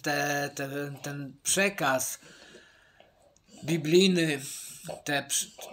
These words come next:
tłumaczenia, e, biblijne, no, naprawdę są mocno, mocno sfałszowane. <clears throat> I tu taki przykładzik chciałbym wam właśnie pokazać na podstawie tutaj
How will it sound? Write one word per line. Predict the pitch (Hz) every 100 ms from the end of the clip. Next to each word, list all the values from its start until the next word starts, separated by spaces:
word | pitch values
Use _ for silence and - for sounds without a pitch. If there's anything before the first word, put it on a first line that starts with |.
| - _ _ _ _ -
tłumaczenia, | 139 139 135 - 180 190 165 143 123 113 - - - _ _ _ _ _ _ _ _ _
e, | 131 131 127 123 127 123 120 120 117 117 113
biblijne, | 123 139 139 165 160 151 147 139 -
no, | 160 156 156 139 _ _ _
naprawdę | 156 151 165 160 151
są | 151 143
mocno, | 143 151 175 165 - 156 151 139 127 135
mocno | 151 151 - 135
sfałszowane. | - - 135 127 143 131 131 113 113 - _ _ -
<clears throat> | 175 151 101 _ _ _ - - - _ _ - - - - - _ _ _ -
I | 147 151 151 151 - -
tu | 160
taki | 120 - 135
przykładzik | - 147 - 160 147 135
chciałbym | - 131 131 135
wam | 131
właśnie | 139 135 139
pokazać | - 127 - 147 143 139 139 135 - -
na | 143 131
podstawie | - 127 - - 139 135 120
tutaj | 131 117 117 110 101